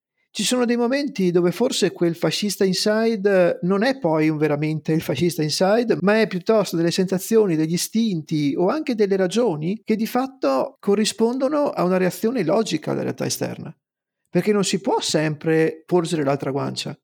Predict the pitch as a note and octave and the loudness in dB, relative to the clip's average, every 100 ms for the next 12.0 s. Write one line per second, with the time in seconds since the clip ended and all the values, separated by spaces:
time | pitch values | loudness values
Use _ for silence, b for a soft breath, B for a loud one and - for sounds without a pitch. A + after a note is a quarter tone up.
0 | - F3 E4 G3 F3+ F#3+ D#4+ F3+ E3+ A3+ | -2 2 2 0 -2 -2 -2 0 0 0
1 | A#3+ D3 E3+ - B3 A#3+ - - G3 F#3 | -2 -2 -4 -2 2 2 0 0 0 2
2 | F4+ - E3+ D#3 D3+ C#3+ C#3 D3 C3+ C3+ | 0 -2 0 0 0 0 -2 -2 -4 -4
3 | C3 B2 - C#3 _ _ - - A3 D#4+ | -4 -8 -12 -16 _ _ -4 -2 0 0
4 | - G#3 G3 F3+ D3 C#3 C#3+ E3+ E3+ C#3+ | 2 2 2 2 2 0 0 2 2 2
5 | D3 F3 _ _ _ G#3+ A#3+ A#3 D4 E4 | 0 -4 _ _ _ 0 2 2 0 2
6 | C#4 F#3 - - G3 G#3 C4 B3 F#3+ G3 | 2 2 0 -4 -2 0 0 0 2 0
7 | F#3 A#3 A#3+ A#3+ F3+ G3 F#3+ A3+ F#3+ _ | 0 0 0 0 2 0 0 -6 -6 _
8 | A3+ A3+ A3+ - _ _ _ A#3+ A#3 A3 | 2 4 2 0 _ _ _ -4 0 0
9 | - F#3+ D#3+ E3 A3+ A#3+ - G#3 E3+ F#3 | 0 0 -2 -2 0 0 0 0 2 2
10 | F#3+ - E3 D3+ C3 D#3 B3+ A3 - D#3 | 0 -2 -2 -2 -2 -2 0 -2 -2 -2
11 | C#3+ C3+ - C3 C#3 B2+ C3 B2 - | -4 -4 -4 -4 -4 -6 -6 -6 -10